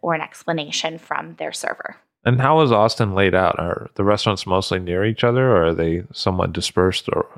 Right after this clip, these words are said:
Speaker 2: in, geographically all over the place? Or?
Speaker 1: The majority of Austin restaurants are all within a fifteen-minute drive of each other, depending on traffic, of course. But I have a fairly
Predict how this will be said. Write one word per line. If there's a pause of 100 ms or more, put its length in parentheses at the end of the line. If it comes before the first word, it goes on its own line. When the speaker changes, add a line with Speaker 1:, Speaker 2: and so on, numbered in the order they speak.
Speaker 2:
in, (220)
geographically
all
over
the
place?
Or? (720)
Speaker 1:
The
majority
of
Austin
restaurants
are
all
within
a
fifteen-minute
drive (220)
of
each
other,
depending
on
traffic,
of
course. (880)
But
I
have
a
fairly